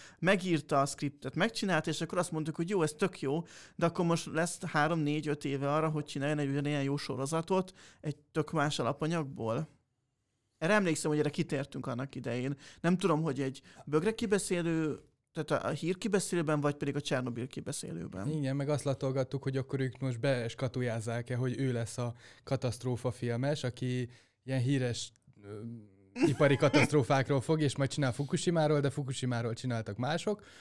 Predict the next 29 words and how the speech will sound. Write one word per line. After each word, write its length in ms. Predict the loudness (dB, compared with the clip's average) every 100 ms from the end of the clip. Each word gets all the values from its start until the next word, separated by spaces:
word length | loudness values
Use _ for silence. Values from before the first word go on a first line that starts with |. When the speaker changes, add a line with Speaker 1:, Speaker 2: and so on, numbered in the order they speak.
| -20 -20 -20 _ _
Speaker 2:
Azt 200 | -4 -2
kell 160 | 0 0
még 160 | 0
Mazinről 520 | 0 0 -2 -2 -4
tudni, 260 | -4 -2 0
hogy 220 | 0 0
nagy 240 | 0 0 0
videójátékos, 960 | 0 0 -2 -4 -8 -10 -10 -10 -10
tehát 260 | -6 -4 -2
hogy 100 | -2
neki 240 | -2 -2
nem 160 | 0 0
derültékből 600 | 0 -2 -4 -6 -4 -4
jött 220 | -4 -4
ez 120 | -6
a 100 | -6 -6
dolog. 400 | -4 0 0 -2 -2
Ő, 320 | 0 0 -4 -4
gondolom, 340 | -2 0 0
azért 340 | 0 0 -2 -2
kötött 340 | -2 -2 -4
ki 140 | -2
ennél 300 | -2 -2 -2
a 60 | -4
projektnél, 640 | -4 -4 -2 -2 -2 -2 -2 -12 -20 -20 _
mert 400 | -4 -2 -2 -4
alapból 720 | -2 -2 -2 -4 -2 -2 -6 _ _ -8
szeret 360 | -4 -4 -4
játszani, 600 | -6 -6 -6 -4 -2 -4